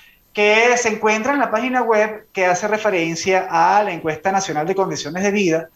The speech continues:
que hace la Universidad Católica Andrés Bello. La Universidad Católica Andrés Bello tiene estimaciones interesantes en cuanto a la pirámide poblacional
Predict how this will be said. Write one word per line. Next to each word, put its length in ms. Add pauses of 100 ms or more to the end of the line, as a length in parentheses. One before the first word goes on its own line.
(240)
que 140
hace 280
la 60
Universidad 440
Católica 420
Andrés 260
Bello. 260
La 60
Universidad 340
Católica 300
Andrés 220
Bello 360 (500)
tiene 240
estimaciones 560
interesantes 720
en 140
cuanto 340
a 20
la 160
pirámide 440
poblacional 1000